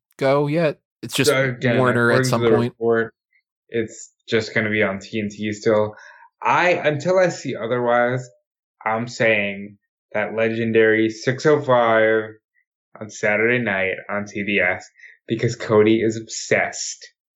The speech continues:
Speaker 2: with, you know, paying homage to that time. And I'm saying if they don't get it, they at least talked about it.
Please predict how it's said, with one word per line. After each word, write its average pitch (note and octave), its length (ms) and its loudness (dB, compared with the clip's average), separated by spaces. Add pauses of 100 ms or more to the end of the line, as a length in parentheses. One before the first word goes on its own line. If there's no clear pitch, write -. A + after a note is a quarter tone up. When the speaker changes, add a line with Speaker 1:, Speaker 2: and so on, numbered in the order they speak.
(920)
Speaker 2:
with, G#2 320 0 (1080)
you A#2+ 100 -6
know, G#2 180 -2
paying G#2+ 280 0
homage G2+ 480 -4
to G#2 100 -6
that G2 200 0
time. G#2 460 -4 (480)
And D3 140 2
I'm D3+ 160 0
saying D#3 240 4
if C#3+ 120 0
they D#3 80 4
don't F3 180 2
get E3+ 180 4
it, G3+ 260 -4
they D3 140 0
at C3 120 0
least C3 280 -8
talked G#2 280 -10
about - 200 -14
it. - 160 -20